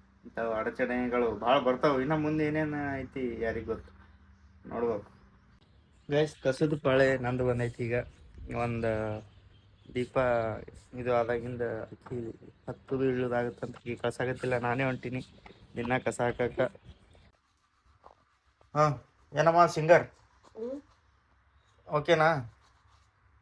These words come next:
Speaker 1: ನೆಗಡಿ?
Speaker 2: ಗೊತ್ತಿಲ್ಲ ಏನೋ.
Speaker 1: ಅದು ಉಗುಳು ಬಾ, ಹೋಗು ಮೊದಲು. ಉಗುಳು ಬಂದು ಮಾತಾಡು, ಹೋಗು.
Speaker 2: ಹ್ಮ್, ಆಯ್ತು, ಗೊತ್ತಿಲ್ಲ.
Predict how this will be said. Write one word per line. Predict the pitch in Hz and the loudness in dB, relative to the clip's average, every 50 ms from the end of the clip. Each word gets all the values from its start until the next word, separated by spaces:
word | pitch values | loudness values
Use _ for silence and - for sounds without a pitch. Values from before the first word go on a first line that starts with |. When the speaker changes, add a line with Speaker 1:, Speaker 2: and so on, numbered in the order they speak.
| _ _ | _ _
Speaker 1:
ನೆಗಡಿ? | 131 131 135 135 135 139 | -2 0 2 4 2 2
Speaker 2:
ಗೊತ್ತಿಲ್ಲ | 143 139 302 302 - | 0 0 -4 -4 -2
ಏನೋ. | 302 277 254 240 240 247 247 240 226 - - - _ _ _ _ _ _ _ _ _ _ _ _ _ - | -2 -2 -2 -2 -2 -2 -2 -2 -2 -4 -8 -12 _ _ _ _ _ _ _ _ _ _ _ _ _ 0
Speaker 1:
ಅದು | 135 135 135 135 135 | 2 4 4 4 6
ಉಗುಳು | 139 156 156 | 8 8 8
ಬಾ, | 143 143 131 127 | 10 8 6 8
ಹೋಗು | 123 123 127 117 110 113 | 8 6 4 4 0 -4
ಮೊದಲು. | 113 117 117 117 117 110 - - _ _ _ _ _ _ _ _ _ _ _ _ _ _ _ _ _ _ _ _ _ | -4 -2 -2 -2 -2 -6 -12 -18 _ _ _ _ _ _ _ _ _ _ _ _ _ _ _ _ _ _ _ _ _
ಉಗುಳು | 131 131 135 139 | 2 4 4 6
ಬಂದು | 139 139 135 | 6 6 6
ಮಾತಾಡು, | 131 127 117 123 117 113 | 4 2 2 2 2 4
ಹೋಗು. | 120 127 120 | 4 2 2
Speaker 2:
ಹ್ಮ್, | 113 - - _ _ _ 208 208 202 185 - - | 0 -4 -12 _ _ _ -14 -14 -12 -12 -10 -8
ಆಯ್ತು, | 220 247 247 247 247 240 | -6 -6 -6 -8 -10 -10
ಗೊತ್ತಿಲ್ಲ. | 226 226 208 202 196 185 185 175 170 | -10 -10 -10 -12 -14 -14 -14 -18 -18